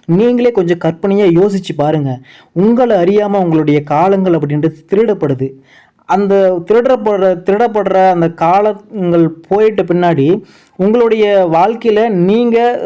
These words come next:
அ, உங்களுக்காக செயல்ப-, செய்யக்கூடிய செயல்பாடுகளுக்கு காலங்கள் இல்லாம நீங்க அறகுறையா அந்த செயல்பாடுகளை செஞ்சு, அ, அதுல தோல்வியை தழுவி, மன உளைச்சலுக்கு ஆளாகி, அ, மன அழுத்தத்துக்கு, தாழ்வு மனப்பான்மைக்கு தள்ளப்பட்டு உங்களுடைய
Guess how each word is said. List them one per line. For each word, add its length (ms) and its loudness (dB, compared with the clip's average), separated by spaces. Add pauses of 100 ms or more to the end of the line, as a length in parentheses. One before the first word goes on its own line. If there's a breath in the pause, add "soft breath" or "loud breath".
அ, 260 2
உங்களுக்காக 560 0
செயல்ப-, 420 0
செய்யக்கூடிய 580 0
செயல்பாடுகளுக்கு 720 0
காலங்கள் 540 0
இல்லாம 560 0 (380 loud breath)
நீங்க 340 2
அறகுறையா 320 2
அந்த 180 0
செயல்பாடுகளை 640 0
செஞ்சு, 460 -2 (360 soft breath)
அ, 60 0
அதுல 280 0
தோல்வியை 540 0
தழுவி, 640 0
மன 260 0
உளைச்சலுக்கு 500 0
ஆளாகி, 720 -2 (300 soft breath)
அ, 200 2
மன 320 0
அழுத்தத்துக்கு, 720 -2
தாழ்வு 480 0
மனப்பான்மைக்கு 480 0
தள்ளப்பட்டு 520 -2
உங்களுடைய 420 0